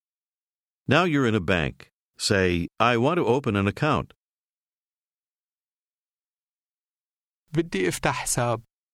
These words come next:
Speaker 2: بدي افتح حساب.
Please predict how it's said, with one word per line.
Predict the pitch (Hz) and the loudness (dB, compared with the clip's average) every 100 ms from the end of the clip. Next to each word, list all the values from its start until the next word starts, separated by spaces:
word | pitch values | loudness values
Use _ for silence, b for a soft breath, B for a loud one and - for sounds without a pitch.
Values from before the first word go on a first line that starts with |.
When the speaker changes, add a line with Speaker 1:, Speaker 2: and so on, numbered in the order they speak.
| _ _ _ _ _ _ _ _ _ _ _ _ _ _ _ _ _ _ _ _ _ _ _ _ _ _ _ _ _ - | _ _ _ _ _ _ _ _ _ _ _ _ _ _ _ _ _ _ _ _ _ _ _ _ _ _ _ _ _ -4
Speaker 2:
بدي | 165 170 185 | -4 -2 -4
افتح | 170 - 147 - | -2 -2 -4 -4
حساب. | - 123 120 | -4 -2 -4